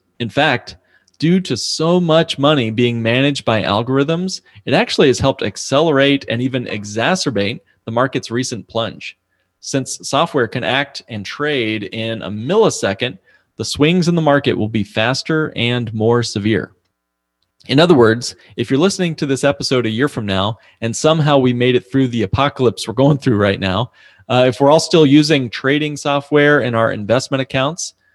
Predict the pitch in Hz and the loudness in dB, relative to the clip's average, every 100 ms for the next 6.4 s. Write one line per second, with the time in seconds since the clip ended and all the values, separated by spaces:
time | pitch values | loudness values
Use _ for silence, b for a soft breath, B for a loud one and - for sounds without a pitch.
0 | _ _ _ - 131 143 143 135 127 131 | _ _ _ -2 2 4 2 2 2 2
1 | - 151 160 165 151 147 127 - 143 151 | 0 -2 0 0 2 2 0 0 2 0
2 | - 131 120 - 113 117 131 135 127 123 | -2 -2 -2 -2 -2 -2 -2 -2 -4 -4
3 | 123 117 107 120 120 101 101 - 110 110 | -4 -4 -4 0 2 2 -2 -8 -2 0
4 | 113 98 101 92 110 120 - 101 110 120 | 0 -4 -8 -6 -6 -8 -10 -6 -4 -4
5 | 113 110 101 - 107 107 110 113 104 104 | -6 -6 -6 -8 -6 -4 -2 -2 -2 0
6 | 139 113 - - | 2 2 -2 -6